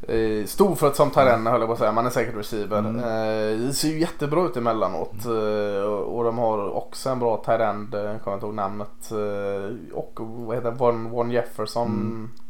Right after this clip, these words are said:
Speaker 1: Eh, de har ju bra receivers där och, eh, P Ryan som vi pratade om, men, men det är ändå, liksom, inte, den är inte så hotande ändå. Eh, Trask har gjort det jättebra och, eh,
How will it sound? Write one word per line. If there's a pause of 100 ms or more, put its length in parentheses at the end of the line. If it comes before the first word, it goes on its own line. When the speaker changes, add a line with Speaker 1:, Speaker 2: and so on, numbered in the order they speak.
(500)
Speaker 1:
Eh,
de
har
ju
bra
receivers
där
och,
eh,
P
Ryan
som
vi
pratade
om,
men, (340)
men
det
är
ändå,
liksom,
inte, (800)
den
är
inte
så
hotande
ändå. (100)
Eh,
Trask (460)
har
gjort
det
jättebra
och,
eh,